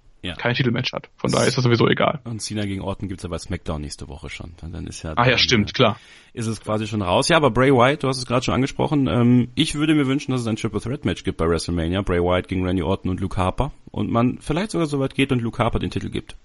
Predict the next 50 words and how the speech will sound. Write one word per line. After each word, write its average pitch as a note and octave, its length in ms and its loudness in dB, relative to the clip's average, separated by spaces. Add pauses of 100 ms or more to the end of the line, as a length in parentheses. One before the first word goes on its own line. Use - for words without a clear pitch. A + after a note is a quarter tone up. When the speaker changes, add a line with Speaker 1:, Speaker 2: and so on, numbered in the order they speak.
(120)
Speaker 1:
Ähm, F2+ 400 2 (640)
einfach A#2+ 240 4
nur, B2 140 6
weil A#2 80 6
es A2+ 140 0
einfach A2 180 0
mal A2 140 4
na-, F#2+ 140 0
was - 220 -2
anderes C#3 440 4
ist. - 500 -8
Ähm, G#2 400 -4
es - 180 -10
wird A#2+ 280 0
kein G#2 260 4
Main G#2 200 6
Event C3+ 260 2
sein. B2+ 320 4
Main G2+ 140 4
Event, G2+ 320 2 (200)
denke F#2+ 180 0
ich, F#2+ 100 -8
wird F#2+ 100 -2
Lesnar F#2 280 2
gegen F2 180 0
Goldberg A#2 360 2
sein. A2 220 -2
Da F#2+ 60 -6
sind G2 100 -4
wir G2 60 -2
uns, F#2+ 100 -6
glaub F2+ 100 -2
ich, F2+ 100 -4
alle F2 140 0
einig. G#2+ 300 0 (580)
Ähm, G2 440 -2 (200)
das - 140 -12
wird G2 140 -2
dann G2 100 2
wieder F#2+ 220 2
wie G2+ 100 2
immer A2+ 240 6
das, - 240 0
äh, G2 140 0
fünfte A#2 320 2
Match G#2+ 180 2
auf - 100 -2
der - 120 0
Card G2 260 0
sein, A#2+ 200 2